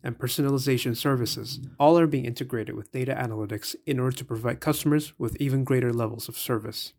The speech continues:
Additionally, predictive analytics can help the automotive companies to give real-time feedback to the customers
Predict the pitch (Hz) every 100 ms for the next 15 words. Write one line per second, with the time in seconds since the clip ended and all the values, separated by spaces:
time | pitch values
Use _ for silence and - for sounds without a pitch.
0 | - 131 156 - 101 101 110 - _ _
1 | 139 160 185 180 156 139 123 113 107 -
2 | - - 117 117 139 - 139 143 135 127
3 | - 123 139 110 - 120 123 117 131 143
4 | 135 127 151 156 135 113 - 123 - 117
5 | - 113 104